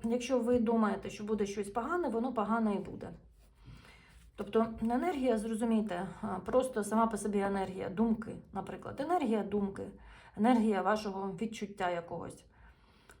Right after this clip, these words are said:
Вона нейтральна, але бути позитивною чи негативною, це ви вибираєте, якою вона буде. Тобто ви можете думати, що у вас буде все погано,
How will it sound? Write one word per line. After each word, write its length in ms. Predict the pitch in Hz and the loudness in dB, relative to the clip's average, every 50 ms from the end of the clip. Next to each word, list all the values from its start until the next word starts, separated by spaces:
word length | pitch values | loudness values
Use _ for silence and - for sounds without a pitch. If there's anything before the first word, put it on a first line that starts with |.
| _ _ _ - | _ _ _ -4
Вона 260 | - 202 226 254 262 | 0 2 4 6 6
нейтральна, 640 | 254 254 254 254 - 247 226 190 180 175 170 170 180 - | 6 6 4 2 2 2 2 2 2 0 -4 -8 -10 -8
але 380 | - - 214 220 220 214 202 196 196 - - - - - - | -4 -2 0 2 2 2 0 -2 -4 -8 -14 -18 -20 -14 -10
бути 340 | 214 185 220 247 247 233 208 | -8 -4 -2 0 0 0 0
позитивною 720 | 208 - - - 247 214 254 247 247 262 233 202 190 185 | 0 -2 -2 0 2 2 2 4 4 2 2 2 0 -4
чи 140 | 175 - 185 | -6 -6 -6
негативною, 680 | 196 190 208 226 226 226 370 359 320 277 247 208 202 | -4 0 0 0 0 0 -2 -4 -2 -2 -2 -2 -2
це 460 | 202 - - - 254 269 262 254 254 254 | -2 -4 -4 0 2 4 4 4 2 0
ви 300 | 190 196 254 247 226 - - - - - _ _ _ _ - | 0 0 2 2 2 0 -2 -8 -16 -20 _ _ _ _ -6
вибираєте, 640 | 202 202 196 202 202 202 196 185 180 180 175 175 175 | -4 -2 0 0 2 2 2 2 2 0 -2 -4 -6
якою 280 | 175 180 - 220 226 226 | -6 -4 -2 -2 0 0
вона 180 | 214 196 196 | 0 -2 -2
буде. 300 | 196 196 185 - 170 165 - - - | -2 -4 -4 -6 -6 -6 -6 -6 -4
Тобто 260 | - 247 - - 233 | -4 -2 0 0 0
ви 100 | 262 311 | 0 0
можете 300 | 302 277 247 233 - 240 | 0 0 -2 -2 -2 -2
думати, 360 | 220 208 226 214 208 208 - | 0 2 2 2 2 0 -2
що 140 | 175 - 208 | -6 -6 -2
у 40 | 185 | 0
вас 160 | 190 196 196 | 0 0 -2
буде 200 | 196 190 185 180 | -4 -6 -6 -6
все 180 | 175 - - 196 | -6 -4 -6 -6
погано, 540 | 196 196 180 160 180 170 175 196 262 302 | -4 -4 -4 -4 -4 -4 -4 -4 -6 -8